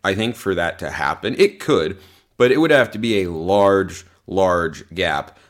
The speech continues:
between the Pac-twelve and the Big twelve media rights deal evaluation there and payout distribution per school. But you had 'em leaving that open,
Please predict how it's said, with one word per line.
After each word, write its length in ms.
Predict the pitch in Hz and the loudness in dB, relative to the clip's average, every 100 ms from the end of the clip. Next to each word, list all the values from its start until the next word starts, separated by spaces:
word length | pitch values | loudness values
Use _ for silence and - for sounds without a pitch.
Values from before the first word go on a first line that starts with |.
| _ | _
between 340 | 95 90 98 95 | -6 -4 -2 -4
the 80 | |
Pac-twelve 720 | 90 101 92 - 92 85 82 80 | -2 -2 -4 -4 -2 0 0 -4
and 120 | 95 92 | -8 -6
the 60 | |
Big 220 | 85 87 | -6 -8
twelve 440 | - 85 78 78 78 | -6 -4 -4 -6 -8
media 360 | 90 90 85 | -8 -6 -4
rights 280 | 80 78 76 | -4 -6 -8
deal 320 | - 80 73 - | -10 -8 -8 -8
evaluation 640 | 85 80 73 82 87 - | -6 -6 -4 -4 -4 -6
there 220 | 78 76 85 | -8 -8 -8
and 140 | 80 | -12
payout 480 | - 95 87 80 76 | -10 -6 -4 -4 -6
distribution 720 | 85 - 73 82 78 78 76 - - _ | -10 -10 -12 -12 -10 -12 -12 -18 -20 _
per 260 | - 101 85 | -6 -2 -2
school. 580 | - - 151 135 82 82 - _ _ _ _ | -4 -4 0 0 0 -6 -18 _ _ _ _
But 80 | 120 | -2
you 120 | 127 | 0
had 200 | 123 156 | 2 0
'em 140 | 165 160 | 0 0
leaving 300 | 156 151 143 | 2 2 2
that 200 | 131 120 | 2 2
open, 500 | 117 113 113 107 | 0 0 -2 -2